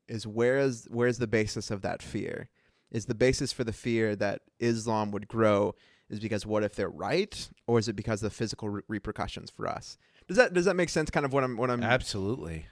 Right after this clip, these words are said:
Speaker 2: I think, man, that, that may be too deep of a dive for me to respond to. I, I need to think about that. Um, I think it's fascinating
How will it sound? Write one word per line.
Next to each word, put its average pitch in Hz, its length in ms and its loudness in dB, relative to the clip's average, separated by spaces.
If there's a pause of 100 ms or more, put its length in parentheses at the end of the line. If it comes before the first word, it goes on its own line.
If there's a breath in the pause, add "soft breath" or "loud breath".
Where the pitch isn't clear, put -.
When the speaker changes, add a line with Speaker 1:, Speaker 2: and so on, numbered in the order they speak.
(200)
Speaker 2:
I 90 180 -4
think, 98 360 -6
man, 90 220 -6
that, 92 120 -10 (640 soft breath)
that 107 120 -6
may 113 140 -2
be 107 120 -4
too - 200 -4
deep 113 240 -4
of 90 140 -8
a 95 60 -8
dive 104 280 0
for 101 140 -8
me 101 100 -6
to 98 80 -8
respond 98 460 -8
to. 90 180 -4
I, 95 60 -2 (100)
I 98 100 -8
need 95 200 -6
to 82 60 -16
think - 200 -12
about 85 200 -8
that. 92 340 -4
Um, 90 340 -6 (1600 soft breath)
I 101 120 -2
think 135 320 -2
it's - 240 -6 (580)
fascinating 87 1200 -2